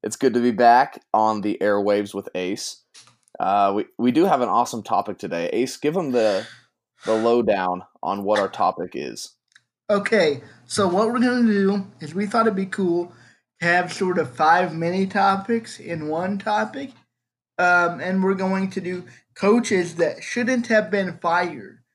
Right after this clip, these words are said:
Speaker 2: And we're gonna do one for each sport. So N B A, N F L, M L B, uh, college basketball,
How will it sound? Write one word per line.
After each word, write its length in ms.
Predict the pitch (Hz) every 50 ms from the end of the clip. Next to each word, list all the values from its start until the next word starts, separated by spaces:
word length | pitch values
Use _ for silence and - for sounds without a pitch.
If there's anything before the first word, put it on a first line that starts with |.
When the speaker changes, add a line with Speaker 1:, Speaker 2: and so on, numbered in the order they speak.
| _ _ _ _
Speaker 2:
And 160 | 160 165 165 165
we're 80 | 175 175
gonna 260 | 175 185 180 185 170
do 140 | 175 175 175
one 380 | 165 160 180 196 208 208 208
for 180 | 196 - 170 135
each 460 | 123 170 202 202 190 - - - -
sport. 380 | _ - 170 156 131 110 - _ _ _ _ _ _ _
So 500 | _ - - 160 156 147 147 143 131 - _ _ _ _ _ _ _ _
N 180 | 185 185 190 190
B 220 | 196 202 202 196
A, 480 | 196 190 190 190 190 190 202 196 190 - _ _ _ _
N 140 | 180 180 185
F 240 | 196 190 185 - 202
L, 460 | 185 175 175 170 165 165 170 165 _ _ _ _ _ -
M 200 | 175 180 185 196
L 180 | 202 208 208 196
B, 580 | 170 175 180 165 160 160 156 160 165 165 _ _ _ _ _ _ _ _ -
uh, 160 | 170 170 160 139
college 440 | - - 175 180 185 190 196 185 165 -
basketball, 960 | 185 180 185 190 185 185 185 - - 170 175 180 175 170 175 185 190 196